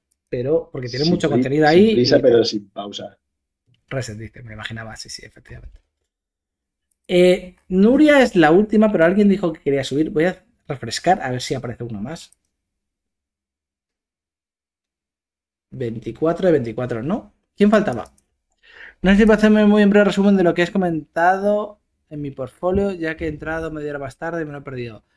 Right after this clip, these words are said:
Speaker 1: Pero Nando, no te lo voy a repetir porque no me acuerdo. Te lo ves en YouTube, que luego, luego lo subo, ¿vale? No te preocupes. Voy a,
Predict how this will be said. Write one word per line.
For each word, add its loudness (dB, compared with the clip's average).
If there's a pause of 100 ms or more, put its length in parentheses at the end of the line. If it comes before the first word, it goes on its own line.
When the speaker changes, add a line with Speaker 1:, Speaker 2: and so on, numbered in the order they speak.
(440)
Speaker 1:
Pero -14
Nando, -2
no -6
te 0
lo 2
voy 4
a 2
repetir -2
porque -6
no -4
me 2
acuerdo. -2 (340)
Te -8
lo -2
ves 0
en 0
YouTube, 0
que -6
luego, -6
luego 4
lo 2
subo, -6
¿vale? -6
No -8
te -8
preocupes. -20 (340)
Voy -18
a, -20